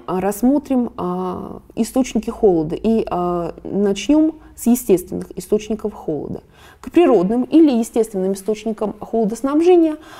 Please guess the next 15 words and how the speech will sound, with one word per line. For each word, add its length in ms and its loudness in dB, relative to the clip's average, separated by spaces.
мы 160 6
относим, 580 2
как 200 -2
я 80 6
уже 160 2
сказала 480 0
выше, 240 2
артезианскую 800 0
воду, 400 2
лёд, 420 0
а, 600 -4
намороженный 600 2
в 60 0
естественных 580 -2
условиях. 640 -8